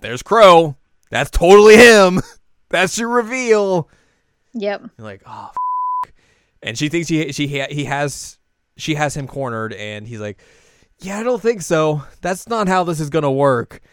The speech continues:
Speaker 1: And then this big airship just shows up, and then a bunch of mechs just drop out of it. And you're like, "Oh, f-. <laughs> Things are bad."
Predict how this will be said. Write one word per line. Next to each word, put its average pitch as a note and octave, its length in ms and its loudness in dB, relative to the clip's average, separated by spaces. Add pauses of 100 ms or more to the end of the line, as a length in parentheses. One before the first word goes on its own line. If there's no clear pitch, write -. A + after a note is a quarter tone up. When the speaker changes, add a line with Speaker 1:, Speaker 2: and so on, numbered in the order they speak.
(340)
Speaker 1:
And B2 80 -8
then C3 80 -6
this B2+ 80 -8
big C#3+ 400 -2
airship C#3 540 -6
just A#2 200 -14
shows A2 280 -12
up, G#2+ 280 -14 (480)
and G3 140 -10
then B3+ 140 -4
a A#3+ 60 4
bunch A#3 320 0
of G3+ 200 2
mechs F3 280 -4
just C#3+ 220 -10
drop A#2+ 300 -8
out G#2+ 180 -6
of G#2 140 -16
it. G2 400 -12 (2500)
And C3 60 -10
you're C3 80 -4
like, B2+ 180 -4
"Oh, D3+ 320 0
f-. - 340 -18
<laughs> - 60 -6 (2000)
Things G#3+ 280 -4
are D3+ 60 0
bad." C#3+ 1000 -2